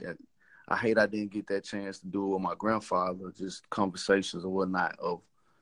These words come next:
the wisdom that he was sharing that I could pass on to my kids and their kids eventually. But, um, it's just more or less like,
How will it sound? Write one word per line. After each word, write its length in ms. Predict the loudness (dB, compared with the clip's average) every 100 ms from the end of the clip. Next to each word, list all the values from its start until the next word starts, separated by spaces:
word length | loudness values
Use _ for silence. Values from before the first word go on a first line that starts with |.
| _ _
the 80 | 0
wisdom 380 | 6 6 6 4
that 120 | 2
he 100 | 2
was 140 | -2
sharing 280 | 2 4 6
that 100 | 6
I 80 | 6
could 160 | 4 -2
pass 400 | 0 2 0 -2
on 160 | -6
to 120 | -6 -6
my 160 | -6
kids 420 | -6 -6 -4 -4 -6
and 120 | 2
their 180 | 2 2
kids 480 | -2 -4 -4 -6 -12
eventually. 420 | -6 -4 -4 -12 _ _ _ _ _ _
But, 240 | 6 6 6
um, 580 | -2 -4 -6 -8 -10 -14 _ _ _ _ _ _ _ _ _ -20 4
it's 160 | 4 4
just 180 | 4
more 240 | 6 6 6
or 40 |
less 280 | 4 0 0
like, 320 | 0 0 -2